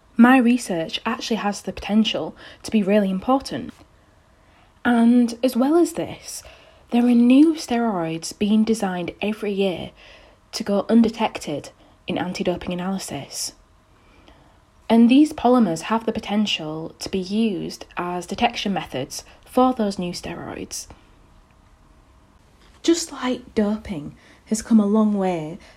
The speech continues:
from figs in six hundred and sixty-eight B C, the field of anti-doping and science in general has also come a long way.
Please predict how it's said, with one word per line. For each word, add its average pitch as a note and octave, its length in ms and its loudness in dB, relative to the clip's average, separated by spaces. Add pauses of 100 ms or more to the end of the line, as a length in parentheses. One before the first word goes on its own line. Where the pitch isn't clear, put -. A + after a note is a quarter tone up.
from G#3+ 240 6
figs - 600 -2
in F#3+ 200 -2
six A#3 300 0
hundred A3+ 320 10
and F3+ 120 -4
sixty-eight - 540 -2
B F3 180 -6
C, D#3+ 400 -6 (840)
the A3+ 80 0
field D4 500 4
of B3 200 -4
anti-doping E3+ 960 0 (280)
and G#3+ 160 4
science B3 380 0
in A#3 120 6
general G#3+ 520 0 (260)
has A#3+ 180 0
also C#4+ 320 2
come A#3 220 0
a F#3+ 60 0
long D#3 200 -6
way. - 300 -12